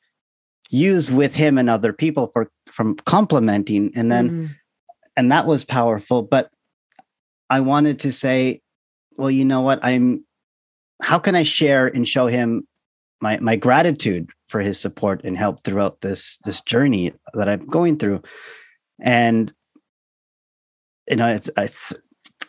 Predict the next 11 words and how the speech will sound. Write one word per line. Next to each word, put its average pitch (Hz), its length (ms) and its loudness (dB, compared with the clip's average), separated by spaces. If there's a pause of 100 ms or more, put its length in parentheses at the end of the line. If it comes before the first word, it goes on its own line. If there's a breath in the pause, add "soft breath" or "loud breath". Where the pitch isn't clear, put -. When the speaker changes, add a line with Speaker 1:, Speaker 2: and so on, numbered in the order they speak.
(220)
Speaker 1:
I - 60 -2
get 151 160 2
a 131 80 4
little 139 180 4
bit 147 160 4
emotional 151 520 2
when 131 100 2
I 120 100 0
think 180 240 -2
about 107 360 0
it, 101 180 -4